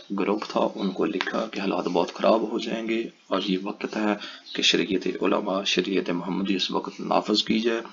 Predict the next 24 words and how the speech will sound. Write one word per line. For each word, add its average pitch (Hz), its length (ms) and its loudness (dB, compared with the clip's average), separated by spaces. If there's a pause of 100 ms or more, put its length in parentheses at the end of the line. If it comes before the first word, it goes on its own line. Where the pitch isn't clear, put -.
(160)
اور - 140 -4
ان 95 180 -2
کا - 140 0
خیال 104 300 2
رکھا 110 220 0
جائے، 107 260 0
کیونکہ 95 220 -4
آنے 90 220 -2 (160)
والے 92 240 2
دن 95 220 2 (340)
ان 101 100 4
کے 98 140 -6
پاس 98 180 4
ذرائع 90 300 0
انکم 101 320 0
بھی 120 100 4
نہیں 110 360 -2
ہے 110 60 -4
اور 98 280 4
بہت 98 280 -2
سی - 120 4
ایسی - 200 2
چیزیں 101 320 2
ہیں 98 160 -2